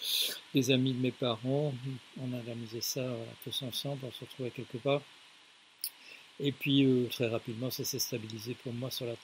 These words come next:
la plage de, de Sable d'Or-les-Pins. On a insisté, nous, les enfants, pour qu'on retourne chaque année là. Et, euh, ça se passait à l'époque dans les, les Côtes du Nord. Et depuis, euh, promotion remarquable.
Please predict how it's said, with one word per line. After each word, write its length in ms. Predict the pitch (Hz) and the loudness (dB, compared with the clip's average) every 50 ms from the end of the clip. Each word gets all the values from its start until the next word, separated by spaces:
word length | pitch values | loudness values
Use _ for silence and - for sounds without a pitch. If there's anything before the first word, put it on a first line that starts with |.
| - - | -10 -10
la 120 | - 113 - - - | -8 -8 -10 -10 -2
plage 300 | - 160 156 143 131 110 | 2 6 6 6 6 4
de, 320 | 123 120 110 113 120 117 110 - - - - - - - - - - - - - - - | 0 -4 -4 -4 -4 -4 -6 -6 -8 -6 -4 -4 -2 -4 -4 -6 -8 -12 -16 -10 -4 0
de 80 | 151 | 2
Sable 340 | 127 - 175 165 143 151 135 | 6 8 8 8 8 8 6
d'Or-les-Pins. 760 | 131 139 135 135 127 120 120 120 - - 156 156 165 160 156 - - - - - - - | 8 6 6 6 4 4 2 -2 2 8 10 10 10 10 6 0 -6 -18 -20 -18 -12 -8
On 100 | 147 131 | -6 -4
a 40 | 127 | -4
insisté, 480 | 123 117 - - 120 - - - 147 135 | -4 -4 -4 -4 -4 -4 -2 0 0 0
nous, 140 | 139 151 143 | 0 0 -2
les 160 | 131 117 127 | -2 -2 -2
enfants, 280 | 120 110 - - 156 139 - | -2 -2 -4 -6 -6 -6 -6
pour 140 | 143 - | -6 -4
qu'on 100 | - 135 | -2 -2
retourne 400 | 117 120 127 - - 135 135 123 | -2 -2 -4 -6 -6 -6 -6 -4
chaque 240 | 110 - 135 117 - | -4 -6 -6 -4 -4
année 220 | 131 120 117 123 120 | -4 -2 -2 0 2
là. 180 | 143 147 147 151 - - - - - | 2 2 2 0 -4 -12 -14 -12 -10
Et, 120 | 139 131 | -8 -6
euh, 360 | 123 120 123 120 123 123 120 117 117 | -6 -6 -6 -6 -6 -6 -8 -8 -8
ça 200 | - - - 120 | -6 -6 -6 -6
se 120 | - - | -6 -6
passait 380 | - - 127 - - - 156 143 | -6 -6 -4 -4 -2 -2 -2 0
à 60 | 127 | 0
l'époque 340 | 123 127 120 - 151 135 120 143 | 0 0 0 0 -2 -2 0 0
dans 80 | 131 | -2
les, 140 | 127 123 120 - - - - - - - - - | 0 -2 -2 -4 -8 -12 -12 -12 -12 -4 0 2
les 100 | 131 123 | 2 6
Côtes 220 | - 160 139 113 | 6 6 6 6
du 120 | 107 123 | 6 4
Nord. 300 | 123 127 143 156 170 156 - - - 127 | 6 6 6 6 4 2 -4 -6 -6 -6
Et 60 | 113 | -4
depuis, 520 | 117 120 113 - - - 160 156 156 147 | -4 -6 -6 -6 -4 0 2 4 6 6
euh, 240 | 127 117 117 117 120 123 117 - - | 4 4 2 0 -2 -6 -8 -8 -6
promotion 840 | - 143 127 127 131 - - - 151 147 147 151 151 143 143 131 | -4 -2 -2 -2 -2 0 0 2 2 2 2 2 0 0 -2 -4
remarquable. 500 | 117 131 127 120 - - - 160 156 135 | -4 -4 -4 -6 -6 -2 0 0 0 0